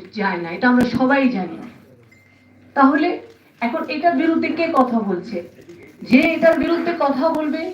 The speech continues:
সে কিন্তু যেটা হচ্ছে যে, মানে, কি বলে এটাকে, মানে, টাইডের বিরুদ্ধে কথা বলবে, স্রোতের বিরুদ্ধে কথা বলবে। স্রোতের বিরুদ্ধে তো কেউ কথা বলতে চায় না, চায়?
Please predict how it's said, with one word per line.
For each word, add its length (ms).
সে 180
কিন্তু 480
যেটা 320
হচ্ছে 360
যে, 360
মানে, 240
কি 60
বলে 220
এটাকে, 320
মানে, 220
টাইডের 420
বিরুদ্ধে 360
কথা 120
বলবে, 420
স্রোতের 440
বিরুদ্ধে 340
কথা 280
বলবে। 200
স্রোতের 320
বিরুদ্ধে 360
তো 140
কেউ 180
কথা 260
বলতে 360
চায় 180
না, 160
চায়? 260